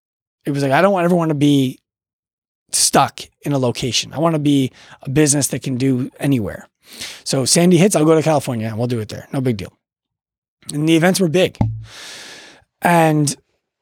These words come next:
we had fifteen thousand dollars saved in our bank account. And we did an event that underperformed significantly. And the event lost twenty-seven thousand dollars, thirteen and a half of which was my responsibility. I had a partner.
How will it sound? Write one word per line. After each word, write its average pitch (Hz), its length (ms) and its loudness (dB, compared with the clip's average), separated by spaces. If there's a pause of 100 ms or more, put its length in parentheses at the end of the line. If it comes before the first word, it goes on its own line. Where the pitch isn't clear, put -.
(280)
we 190 200 6
had 185 220 4
fifteen 202 420 2
thousand 180 300 4
dollars 151 320 2
saved 127 260 -2
in 131 80 -2
our 127 60 -2
bank 117 220 -4
account. 113 380 -12 (640)
And 165 400 2 (320)
we 160 140 2
did 170 160 4
an 185 100 4
event 156 540 2 (280)
that 151 380 0
underperformed 156 840 0 (440)
significantly. 123 760 -2 (260)
And 160 100 4
the 156 80 6
event 156 260 2
lost 139 460 2 (360)
twenty-seven 151 1120 2
thousand 147 300 2
dollars, 151 380 2 (160)
thirteen 160 340 2
and 143 80 0
a 123 40 2
half 139 200 0
of 160 60 0
which 165 160 2
was 131 100 0
my 135 120 2
responsibility. 127 520 -2
I 131 40 2
had 117 80 -2
a 113 40 -8
partner. 135 320 -2